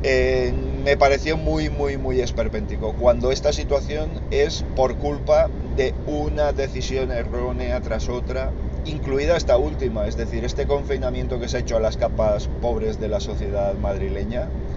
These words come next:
o a las capas más humildes de la sociedad madrileña.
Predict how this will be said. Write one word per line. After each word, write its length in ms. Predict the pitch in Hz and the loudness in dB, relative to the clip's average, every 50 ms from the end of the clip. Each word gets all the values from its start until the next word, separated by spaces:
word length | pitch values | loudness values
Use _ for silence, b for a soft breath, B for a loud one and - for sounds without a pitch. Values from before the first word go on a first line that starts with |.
| B B - - - | B B -4 -2 0
o 120 | - 110 | 2 4
a 60 | 107 104 | 4 4
las 360 | 104 101 101 101 104 - - | 4 4 4 4 2 2 2
capas 340 | - 117 104 - 120 117 117 | 0 2 2 2 2 2 2
más 220 | 113 117 110 - | 0 -2 -2 -2
humildes 420 | 117 110 113 113 113 101 107 107 | -2 -2 -2 -2 -2 -2 -2 -2
de 80 | 110 107 | 0 0
la 140 | 104 104 101 | 0 0 0
sociedad 360 | - 101 - 120 123 - 98 | -2 -2 -2 -2 -2 -2 0
madrileña. 640 | 104 98 95 95 95 92 92 92 175 - 120 120 | -2 -2 -4 -4 -4 -4 -4 -4 -2 -2 -2 -2